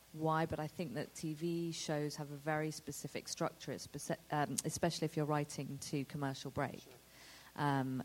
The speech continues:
Speaker 1: and so those I can't write without outlining. It's, I don't know,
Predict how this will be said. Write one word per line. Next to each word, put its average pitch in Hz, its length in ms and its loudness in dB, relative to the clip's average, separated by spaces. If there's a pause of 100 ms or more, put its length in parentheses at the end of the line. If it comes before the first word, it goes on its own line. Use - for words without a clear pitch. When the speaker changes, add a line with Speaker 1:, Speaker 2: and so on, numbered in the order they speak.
Speaker 1:
and 147 180 2
so 143 220 4
those 156 400 10
I 139 100 -2
can't 143 400 -4
write 82 300 -2 (220)
without 117 400 0
outlining. 101 680 -6 (300)
It's, - 320 -8 (920)
I 147 40 -12
don't 143 240 -2
know, 131 240 2